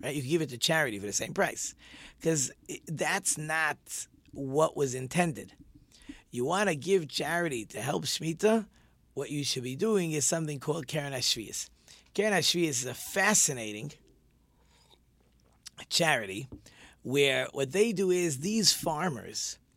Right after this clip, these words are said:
that, that have, right, they're in Israel, they're not working for a year,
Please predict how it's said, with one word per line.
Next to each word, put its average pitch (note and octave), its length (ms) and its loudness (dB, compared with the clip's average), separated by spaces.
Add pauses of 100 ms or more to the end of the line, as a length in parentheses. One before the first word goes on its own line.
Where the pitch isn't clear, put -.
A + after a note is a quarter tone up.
(460)
that, B2 560 -2 (140)
that A#2+ 300 -2 (180)
have, C#3+ 640 2
right, C3+ 280 -2
they're C3+ 160 -2
in F3+ 180 2
Israel, B2 460 0
they're A2+ 140 -2
not D3 160 0
working E3+ 260 -2
for C3 140 -6
a A#2+ 60 -2
year, G#2 300 -4